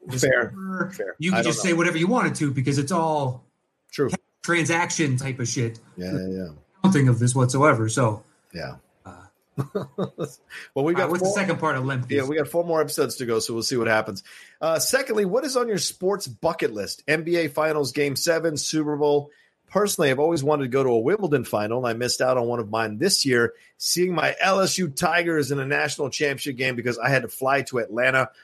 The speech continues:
Speaker 2: for work. Oh, that sucks. Thanks, and go Tigers, G E A U X. Go Tigers.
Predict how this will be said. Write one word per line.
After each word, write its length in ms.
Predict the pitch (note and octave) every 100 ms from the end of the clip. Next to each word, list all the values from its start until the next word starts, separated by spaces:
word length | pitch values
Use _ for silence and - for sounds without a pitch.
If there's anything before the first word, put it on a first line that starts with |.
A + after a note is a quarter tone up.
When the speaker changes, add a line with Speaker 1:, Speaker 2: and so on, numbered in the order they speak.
| _
Speaker 2:
for 560 | - - C3 C3+ C3+ B2+ _
work. 540 | F#2 G#2+ C3 G#2+ - -
Oh, 240 | A#2+ B2+ G#2
that 120 | G#2
sucks. 400 | - C#3 A2+ -
Thanks, 320 | D3+ F3 -
and 240 | - A#2+ A2
go 400 | D3 C#3+ C#3+ C#3+
Tigers, 420 | C#3 C#3+ A#2+ G2+
G 360 | F#2+ B2+ C3+ C3
E 40 | B2+
A 80 |
U 240 | B2 B2+ A#2+
X. 280 | A2 - - _ _ -
Go 480 | A2 A2+ A2+ A#2 B2+
Tigers. 540 | B2 C3 A2+ F#2+ -